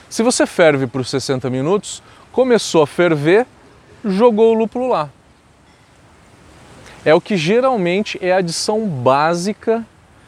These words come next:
né, pra se dar amargor na cerveja. Mas aí você tá se perguntando do outro lado, "Ah, mas eu tenho uma adição de lúpulo, eu tenho uma técnica de lupulagem que dá mais amargor." E qual que é?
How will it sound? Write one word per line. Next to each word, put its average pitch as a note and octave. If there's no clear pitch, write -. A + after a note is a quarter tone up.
né, C3
pra D3+
se -
dar D#3
amargor D#3+
na D#3+
cerveja. C3+
Mas C3
aí D3
você G3
tá G3
se -
perguntando F#3+
do F#3
outro G3
lado, C#3+
"Ah, D#3
mas C3
eu D#3
tenho A#3
uma G3+
adição D3
de B2+
lúpulo, B2+
eu A2+
tenho C#3+
uma C#3+
técnica B2+
de A2+
lupulagem B2+
que D#3+
dá C3+
mais E3
amargor." A#2
E A#2+
qual D3+
que -
é? D#3